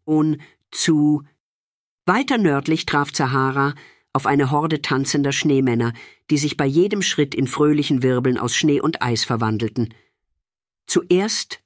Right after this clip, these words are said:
tanzten sie um sie herum und versperrten ihr den Weg. Doch nachdem Zahara ihnen eine herzerwärmende Geschichte über die Freude des Gebens erzählte,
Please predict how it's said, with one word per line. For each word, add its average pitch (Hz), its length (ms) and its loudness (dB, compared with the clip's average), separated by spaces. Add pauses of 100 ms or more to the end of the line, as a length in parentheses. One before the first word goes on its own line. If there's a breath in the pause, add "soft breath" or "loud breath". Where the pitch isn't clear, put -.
tanzten 156 460 0
sie 139 140 -2
um 143 120 0
sie 131 140 2
herum 143 520 0 (320 soft breath)
und 151 120 -2
versperrten 131 540 -2
ihr 135 120 0
den 131 220 0
Weg. 110 380 -2 (840)
Doch 180 160 -2
nachdem 214 360 0
Zahara 143 680 0
ihnen 143 300 0
eine 131 160 0
herzerwärmende 131 800 -2
Geschichte 139 440 -2
über 123 160 0
die 123 120 -2
Freude 127 360 -2
des 117 200 -4
Gebens 131 340 0
erzählte, 135 580 0